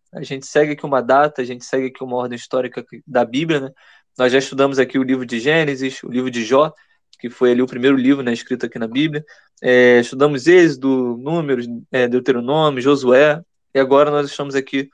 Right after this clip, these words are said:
no livro de Juízes, aqui seguindo essa ordem aqui histórica. É, e estudamos também o livro de Ruth, né? Nós já, já vimos aqui o livro de Ruth.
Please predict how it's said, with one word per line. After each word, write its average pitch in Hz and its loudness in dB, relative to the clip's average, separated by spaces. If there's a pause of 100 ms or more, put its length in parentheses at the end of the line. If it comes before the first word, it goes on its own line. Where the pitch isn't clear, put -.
(400)
no 143 -6
livro 143 0
de 147 -4
Juízes, 147 -4
aqui 139 -2
seguindo 139 -8
essa 147 -4
ordem 135 0
aqui - -8
histórica. 127 -6 (520)
É, 127 4
e 127 4
estudamos 156 -2
também 147 -2
o 156 -2
livro 151 -4
de 175 -2
Ruth, 131 -4
né? 123 -16 (300)
Nós 123 -8
já, 131 4
já 127 2
vimos 131 -2
aqui 131 0
o 131 0
livro 127 -4
de 151 -2
Ruth. - -6